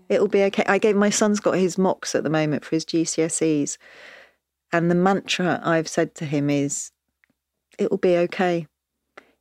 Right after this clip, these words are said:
So even, even if you fail the exam, if whatever happens, if you forget the answer to a question, it will be okay. I think a lot of great entrepreneurs have that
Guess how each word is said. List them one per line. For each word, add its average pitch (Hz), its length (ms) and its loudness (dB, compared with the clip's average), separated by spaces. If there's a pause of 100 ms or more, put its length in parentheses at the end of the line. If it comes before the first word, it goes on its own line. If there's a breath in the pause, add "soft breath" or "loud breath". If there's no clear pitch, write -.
So - 140 -4
even, 214 260 2
even 254 220 4
if 247 160 0
you 208 180 2
fail 233 320 2
the 214 80 2
exam, 190 400 2
if 185 140 0
whatever 233 300 2
happens, 180 600 0
if - 240 -4
you 175 80 -2
forget 220 380 0
the 202 180 0 (240)
answer 185 340 0
to 170 160 -2
a 165 40 -2
question, 175 560 -4 (960 soft breath)
it - 120 -4
will 156 80 -2
be 160 180 0
okay. 160 540 -4 (920 loud breath)
I 185 80 -4
think 208 200 2
a 220 40 2
lot 196 120 4
of 170 100 -6
great 196 180 2
entrepreneurs 180 640 2
have 156 200 0
that 135 200 -2